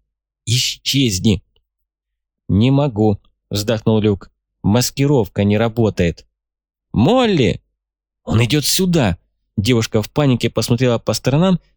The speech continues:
и вместо того, чтобы вытолкнуть незваного гостя в окно, принялась, вот что значит стереотипы, запихивать его в шкаф.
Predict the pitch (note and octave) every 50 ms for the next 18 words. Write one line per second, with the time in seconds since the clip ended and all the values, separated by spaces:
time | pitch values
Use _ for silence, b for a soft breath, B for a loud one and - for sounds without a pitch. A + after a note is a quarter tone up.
0 | _ _ - C#3 D#3 G#3 A3 G3+ - G3 F#3 - G3+ G3+ F3+ - - E3 E3+ E3
1 | D3 D#3+ G3+ F#3 - D3+ C3+ - D3 C#3 - - C#3 B2+ B2 C#3 C3+ C3 B2 A#2+
2 | A#2+ B2 A#2 B2+ B2+ A#2+ - - A#2+ A2 G#2+ A2+ - - F#3 G#3 A3+ G3 - D#3
3 | D3+ C#3+ D#3 G3 A3+ A#3 G#3+ - - - _ _ _ _ _ _ _ _ _ B3
4 | C#4+ - - - - D3+ C#3+ C#3+ F#3 E3 - - D#3 D3 - - - D#3 D#3 D#3
5 | D#3 D3 - D#3+ D#3 D3+ - D3+ C3+ - _ _ _ _ - D#3+ F3 G#3+ A#3+ A#3
6 | - - B3 B3 A3+ - A#3 A#3 A3 - - D#3+ D3+ D#3+ E3+ D#3 - - - G#2+
7 | E2+ E2 - - -